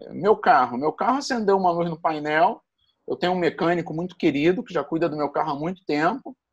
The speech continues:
E ele tá levando uma surra. Verdadeiramente isso. Uma, ele tá levando uma surra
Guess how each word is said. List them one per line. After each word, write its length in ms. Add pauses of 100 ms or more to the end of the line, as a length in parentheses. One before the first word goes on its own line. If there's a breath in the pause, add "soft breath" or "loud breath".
(500)
E 480
ele 180
tá 120
levando 360
uma 140
surra. 760 (1160)
Verdadeiramente 720
isso. 280
Uma, 220
ele 120
tá 100
levando 260
uma 160
surra 680